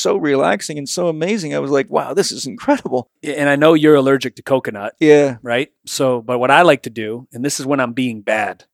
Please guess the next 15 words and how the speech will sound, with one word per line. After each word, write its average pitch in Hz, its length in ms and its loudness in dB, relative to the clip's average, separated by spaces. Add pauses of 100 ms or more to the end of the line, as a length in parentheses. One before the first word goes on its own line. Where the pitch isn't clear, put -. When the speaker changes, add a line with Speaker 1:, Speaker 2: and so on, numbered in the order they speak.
(120)
Speaker 2:
You 123 120 -8
see, 135 300 2
there's 135 280 0
a 131 60 2
much 139 280 2
bigger 135 280 0
cannoli 117 480 -2 (200)
than 123 120 -6
the 117 100 -6
cannoli 120 340 -4
you 110 80 -8
see 120 200 -8
today. 110 500 -2
Speaker 1:
Is 143 80 -6
Speaker 2:
I, 139 80 2